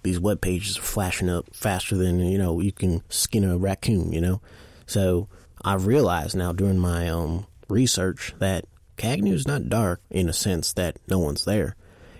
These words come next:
It's dark in the sense they don't want you to know what's happening there, okay? And this is where the kicker gets,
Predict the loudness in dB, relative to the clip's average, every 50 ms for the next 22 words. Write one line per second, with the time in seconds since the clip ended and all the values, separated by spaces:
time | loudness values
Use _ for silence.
0 | -10 -6 -4 -2 0 0 0 0 0 -2 -4 -4 -2 -2 -2 -2 0 0 0 0
1 | 2 0 -2 -4 -6 -4 -2 -2 0 -2 -2 -4 -6 -6 -4 -4 -2 -4 -4 -4
2 | -6 -6 -6 -6 -6 -6 -8 -10 -12 -14 -20 -20 -10 -4 -4 -2 0 0 0 0
3 | 0 -2 -4 -6 -6 -2 0 0 2 2 2 2 2 2 2 2 2 0 0 -2
4 | -6 -8 -4 -4 -4 -2 -2 -4 -2 -2 -4 -4 -4 -4 -6 -6